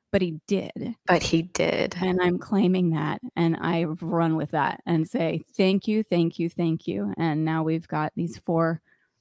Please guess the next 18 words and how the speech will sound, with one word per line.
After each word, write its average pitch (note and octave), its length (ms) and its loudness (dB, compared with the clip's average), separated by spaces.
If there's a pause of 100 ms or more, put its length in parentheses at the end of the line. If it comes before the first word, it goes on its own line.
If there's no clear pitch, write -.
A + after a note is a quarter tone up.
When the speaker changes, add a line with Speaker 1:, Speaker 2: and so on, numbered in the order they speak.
(320)
Speaker 1:
wild E3+ 400 2
and F3 100 2
crazy F3+ 320 0
kids G#3+ 460 -2
that - 220 -4 (640)
Speaker 2:
Four G3 960 6 (120)
Speaker 1:
we B3 80 0
love. G#3 180 -2 (580)
Speaker 2:
four G#3+ 420 6
kids F3+ 640 4 (120)
Speaker 1:
Mm-hmm. G3 100 4
Speaker 2:
out F#3 140 6
of G3 160 2
this G3 420 4 (840)
heartache F#3 1000 4
came F3+ 480 -2
the F#3 140 -6
most F3+ 320 -2